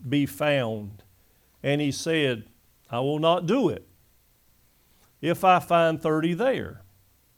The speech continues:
And he said, 'Behold, I have taken upon me to speak upon the Lord, peradventure shall there be twenty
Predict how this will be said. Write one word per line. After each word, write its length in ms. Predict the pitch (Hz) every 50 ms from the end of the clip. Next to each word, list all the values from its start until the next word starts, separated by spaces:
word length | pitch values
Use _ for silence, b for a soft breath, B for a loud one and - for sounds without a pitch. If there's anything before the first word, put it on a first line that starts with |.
| _ _ _ _ _ _ _ _ _ _ _ _ -
And 140 | 131 127 127
he 120 | 147 165
said, 300 | 156 160 185 180 180 185
'Behold, 560 | 170 185 180 160 208 240 226 190 160 147 135 b b b b b b
I 140 | - 151 170
have 140 | 175 170 170
taken 300 | - 196 214 202 208 196
upon 380 | 180 - - 202 208 202 190 180
me 160 | 190 196 185
to 140 | - 165 139
speak 360 | - - - 202 214 202 202
upon 320 | 175 135 180 196 190 185
the 100 | 175 170
Lord, 380 | 170 180 196 202 202 202 180 -
peradventure 720 | - 208 208 202 196 170 160 190 196 190 185 - 196 185
shall 460 | 147 - - 196 190 190 190 185 190
there 280 | 175 160 190 190 190 185
be 420 | 170 156 185 190 196 190 185 190 B B B B _ _ _
twenty 600 | - - - 214 262 302 302 254 156 104 95 92